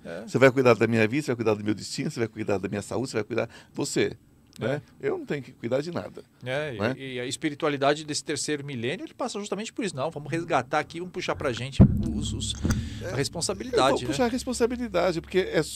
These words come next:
Speaker 2: é sobre o que a pessoa pensa da vida, não é sobre o que o outro pensa
Speaker 1: É lógico.
Speaker 2: da vida dela,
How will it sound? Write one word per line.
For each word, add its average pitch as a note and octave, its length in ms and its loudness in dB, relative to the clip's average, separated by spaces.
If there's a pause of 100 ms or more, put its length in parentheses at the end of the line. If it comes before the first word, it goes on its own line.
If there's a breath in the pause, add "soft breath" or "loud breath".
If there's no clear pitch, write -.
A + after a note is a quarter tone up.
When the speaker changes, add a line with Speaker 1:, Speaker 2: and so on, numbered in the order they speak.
(140)
Speaker 2:
é C#3 120 6
sobre G#3 320 4
o F#3+ 60 0
que G#3 160 6
a G3+ 60 4
pessoa E3+ 380 4
pensa A2 460 0
da G2+ 160 0
vida, F#2 340 -6
não B3+ 100 -6
é - 20 -12
sobre F3+ 240 -10
o - 20 -20
que - 80 -14
o A#2+ 60 0
outro - 200 -2
pensa - 360 -6
Speaker 1:
É - 40 -6
lógico. G2+ 320 -8
Speaker 2:
da A2 80 6
vida G#2+ 240 4
dela, G#2 280 0